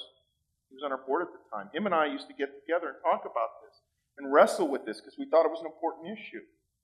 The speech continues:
What do we do? What, you know, Scripture says this, but does it really say this? And what does it say in the larger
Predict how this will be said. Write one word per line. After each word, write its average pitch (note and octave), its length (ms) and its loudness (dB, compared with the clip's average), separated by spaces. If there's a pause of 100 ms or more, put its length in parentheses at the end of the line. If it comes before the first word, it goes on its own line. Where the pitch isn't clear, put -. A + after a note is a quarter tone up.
(420)
What D#3 140 6
do F#3+ 80 4
we F#3+ 140 -4
do? G3 260 -6
What, C3 220 0
you D3+ 280 -12
know, D3 60 -6
Scripture F#3+ 460 -4
says E3 320 -8
this, F#3+ 160 2
but - 180 -18
does D#3 180 -2
it D3+ 120 -10
really A3+ 240 -4
say D3+ 240 -12
this? D#3 240 -10
And C3 100 -20
what E3+ 80 -4
does F#3+ 140 -6
it - 100 -18
say F3 160 -12
in E3+ 80 -8
the D#3+ 60 -10
larger C#3 260 -4